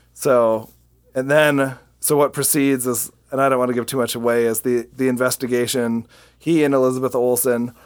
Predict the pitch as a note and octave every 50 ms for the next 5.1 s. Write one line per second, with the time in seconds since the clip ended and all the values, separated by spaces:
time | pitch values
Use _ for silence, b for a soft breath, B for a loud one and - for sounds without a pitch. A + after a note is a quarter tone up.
0 | b b b b b b - D#3+ D#3+ D3+ - - _ _ _ _ C#3 D#3+ G3+ A3
1 | A3 F#3+ G3 E3+ D#3+ D#3+ D3 D3 C#3+ C#3 C#3+ A#2+ - D3+ D3 - D#3 D3+ D#3 D#3
2 | D3+ D3+ D3+ D3+ D#3+ E3 E3 D#3 D3+ C#3 - - B2 B2 - - D3 C3+ C3+ C3+
3 | B2 C#3+ A#2+ B2 B2+ B2+ A#2 A#2 C3 C3 C3 B2+ A#2 A2+ A2+ A#2+ B2 B2 - -
4 | C#3+ D3 D3+ D3+ C#3+ D3+ - - D3+ C#3+ C#3 C#3+ C#3+ - C#3+ D3 C#3+ D3 D3+ F3
5 | F3+